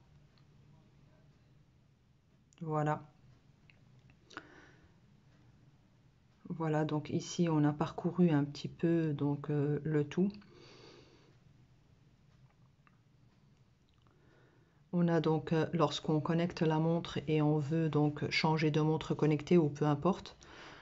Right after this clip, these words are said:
Donc ici elle est connectée, donc on voit bien que l'heure est bien,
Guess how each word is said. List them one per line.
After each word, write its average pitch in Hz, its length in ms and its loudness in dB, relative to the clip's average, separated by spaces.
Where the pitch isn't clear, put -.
Donc 143 220 -2
ici 185 420 4
elle 160 140 4
est 151 40 0
connectée, 160 460 2
donc 147 220 -2
on 151 60 2
voit 147 200 2
bien 151 300 2
que 139 160 -4
l'heure 147 320 0
est 139 80 0
bien, 147 420 2